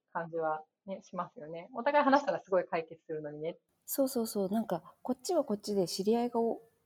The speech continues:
Speaker 2: いるからそこの場所でただ話していると。でも他の人をウェルカムしないつもりはないんだけど、場合によってはちょっと見えてない時あるじゃないですか。自分たちが話してて。で、なのでそこで一歩踏み込んでくれると、「あ、どうぞどうぞ」みたいな感じになるんだけど、一歩も踏み込んでくれないとこっちも気づかなかったりするので、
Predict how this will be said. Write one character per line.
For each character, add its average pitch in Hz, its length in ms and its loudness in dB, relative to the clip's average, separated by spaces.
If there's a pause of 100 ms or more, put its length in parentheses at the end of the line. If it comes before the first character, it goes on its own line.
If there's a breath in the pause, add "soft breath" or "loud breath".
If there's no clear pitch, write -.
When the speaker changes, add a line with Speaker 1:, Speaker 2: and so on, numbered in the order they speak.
Speaker 2:
い 220 80 2
る 240 100 2
か 180 140 8
ら 143 100 4
そ - 140 0
こ 185 80 8
の 180 100 6
場 175 100 4
所 196 140 4
で 208 80 -4
た - 140 -4
だ 175 80 4
話 123 300 2
し - 20 -20
て - 80 -6
い 98 80 -2
る 98 80 -8
と。 - 140 -10 (340 soft breath)
で 269 80 10
も 233 160 4
他 214 200 0
の 285 140 4
人 302 220 0
を 190 180 6
ウ 196 40 4
ェ 262 60 6
ル 269 100 2
カ 170 100 2
ム 135 100 2
し - 180 -2
な 214 120 4
い 247 80 2
つ 247 100 -2
も 233 140 0
り 226 80 0
は 220 100 0
な 220 140 0
い 196 80 2
ん 143 40 0
だ - 80 -4
け - 120 -8
ど、 160 220 4 (260 soft breath)
場 233 100 10
合 269 40 8
に 320 160 8
よ 339 60 6
っ - 20 0
て 294 100 0
は 214 60 2
ち - 80 -2
ょ - 20 -2
っ - 40 -4
と - 80 -2
見 196 140 6
え 202 60 4
て 131 100 0
な 131 100 2
い 120 60 2
時 - 180 -2
あ 107 60 4
る 104 80 0
じ 90 60 -6
ゃ 87 40 -6
な 92 120 -8
い - 40 -8
で - 60 -10
す - 60 -4
か。 101 160 -8 (100)
自 143 80 6
分 131 140 6
た 117 80 2
ち - 80 0
が 110 80 0
話 107 240 -2
し - 20 -8
て - 100 -10
て。 - 160 -12 (520 loud breath)
で、 311 260 0
な 277 100 2
の 269 160 4
で 294 180 0
そ - 120 -8
こ 277 100 -4
で 285 80 -4
一 381 220 0
歩 - 80 -4
踏 190 140 0
み 226 100 2
込 370 160 6
ん 226 60 10
で - 80 2
く - 100 4
れ 123 140 4
る 120 100 0
と、 - 160 6
「あ、 240 80 4 (220 loud breath)
ど 233 80 4
う 226 40 6
ぞ 180 120 6
ど 175 100 10
う 156 60 8
ぞ」 156 140 8
み 143 100 4
た 139 80 8
い 120 40 4
な 127 80 0
感 139 180 2
じ 135 100 0
に 143 80 2
な 151 60 2
る 131 80 0
ん 107 40 0
だ 107 80 -2
け 160 100 -2
ど、 180 260 4
一 214 100 0
歩 330 120 2
も 339 140 2
踏 - 140 -2
み 320 80 4
込 330 140 6
ん 262 40 8
で 196 80 6
く 170 100 2
れ 151 100 2
な 143 100 4
い 131 60 2
と - 80 -16
こ - 100 -4
っ - 20 -2
ち - 80 0
も 151 100 2
気 - 140 -2
づ 139 80 2
か 151 100 0
な 139 80 0
か 117 120 -4
っ - 20 -20
た - 80 -6
り 98 80 -4
す 123 140 -8
る 107 100 -2
の 90 140 -4
で、 151 240 0